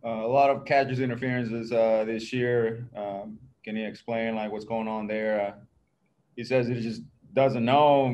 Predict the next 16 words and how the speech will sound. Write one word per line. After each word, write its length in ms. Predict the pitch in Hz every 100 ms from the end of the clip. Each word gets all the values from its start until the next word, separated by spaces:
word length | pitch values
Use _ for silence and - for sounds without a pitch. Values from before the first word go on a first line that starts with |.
| 127
He 100 | 123
scoots 320 | 120 - 127 -
back. 440 | 131 135 131 110
Maybe 300 | 117 127 123
they 360 | 123 113 110 110 - _ -
get 240 | 107 127 123
too 160 | 135
close 280 | 131 123 131
to 140 | 131 120
him. 600 | 135 127 120 117 117 -
Uh, 300 | 104 98 95
just 200 | 95 92 - _
doesn't 300 | 113 110 110
know. 320 | 113 113 113 -
This 120 | 98
happens. 400 | 110 110 98